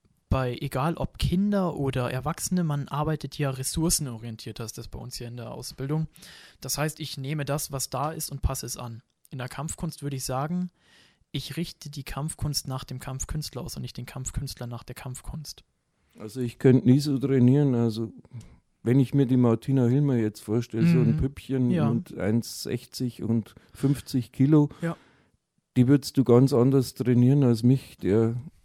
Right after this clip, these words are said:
Speaker 2: sie um eineinhalb, zwei Köpfe überragt und mehr als doppelt so schwer ist, ne?
Speaker 1: Ja.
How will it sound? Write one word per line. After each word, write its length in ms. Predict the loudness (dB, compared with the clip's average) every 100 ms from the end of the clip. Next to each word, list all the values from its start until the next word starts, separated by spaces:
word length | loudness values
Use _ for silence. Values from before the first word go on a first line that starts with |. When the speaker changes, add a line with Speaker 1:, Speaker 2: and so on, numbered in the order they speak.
| _ -12
Speaker 2:
sie 360 | 0 2 2
um 360 | 2 2 2 -2 -10 -20 -6
eineinhalb, 500 | 2 4 6 6 2 -12
zwei 260 | -4 2 2
Köpfe 380 | 4 0 0 -2
überragt 680 | 0 4 4 6 4 2 0
und 280 | 0 2 2
mehr 160 | 2
als 180 | 2 0
doppelt 340 | -4 -2 -6
so 120 | -4 -8
schwer 300 | -2 -2 -2
ist, 160 | -4
ne? 140 | -4 -2
Speaker 1:
Ja. 320 | 0 -2 -6